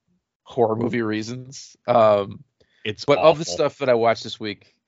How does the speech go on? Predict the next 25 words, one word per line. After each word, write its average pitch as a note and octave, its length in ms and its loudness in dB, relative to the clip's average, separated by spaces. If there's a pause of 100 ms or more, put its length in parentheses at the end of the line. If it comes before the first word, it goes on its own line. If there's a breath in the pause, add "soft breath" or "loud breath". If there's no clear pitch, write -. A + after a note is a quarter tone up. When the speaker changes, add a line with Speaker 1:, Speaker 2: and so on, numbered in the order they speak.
(240)
Speaker 1:
my A#2 220 -2
favorite A#2 340 -8
was G2+ 180 -14
Monster F#2+ 340 -12
Brawl. E2 400 -8 (1500)
Speaker 2:
Monster F2+ 220 -2
Speaker 1:
Which A2+ 100 0
Speaker 2:
Brawl. G2+ 120 -4
I've G#2 160 -6
never G2+ 200 -10
seen A#2 200 -8
that E2 140 -8
one. D#2+ 120 -20 (380)
Speaker 1:
People F#3 260 -4
have E3+ 80 0
been D3+ 120 -2
telling C3 220 0
me B2+ 80 -4
about A2 240 0
this - 160 -16
movie G#2 200 -10
forever, A2 600 -2
and A2 160 -6
I G#2 80 -4
just, - 280 -16